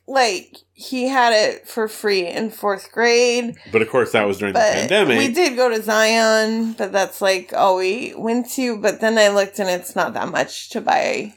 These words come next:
Speaker 2: Yeah, it's, like, eighty
Speaker 1: The
Speaker 2: bucks,
Speaker 1: America
Speaker 2: right?
Speaker 1: the Beautiful pass is eighty dollars.
Speaker 2: Like, for the family pass?
Speaker 1: Yeah, for a year.
Speaker 2: Yeah, so we're just gonna do that. And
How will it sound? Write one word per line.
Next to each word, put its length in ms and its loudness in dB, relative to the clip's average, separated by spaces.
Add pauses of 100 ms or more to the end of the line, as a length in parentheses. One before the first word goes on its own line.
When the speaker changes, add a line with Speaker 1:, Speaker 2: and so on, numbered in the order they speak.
(120)
Speaker 2:
Yeah, 300 -2
it's, 160 -12
like, 140 -4
eighty 140 -6
Speaker 1:
The 40 -2 (160)
Speaker 2:
bucks, 140 -2
Speaker 1:
America 560 -2
Speaker 2:
right? 160 -2
Speaker 1:
the 80 -10
Beautiful 540 -8
pass 380 0
is 300 -14
eighty 240 -6
dollars. 380 -4
Speaker 2:
Like, 100 -8
for 160 -6
the 140 -4
family 320 -2
pass? 260 -2
Speaker 1:
Yeah, 180 0
for 260 -6
a 60 -4
year. 440 -6
Speaker 2:
Yeah, 320 -2
so 180 -6
we're 120 0
just 180 -6
gonna 180 -2
do 160 -2
that. 380 -2 (500)
And 560 0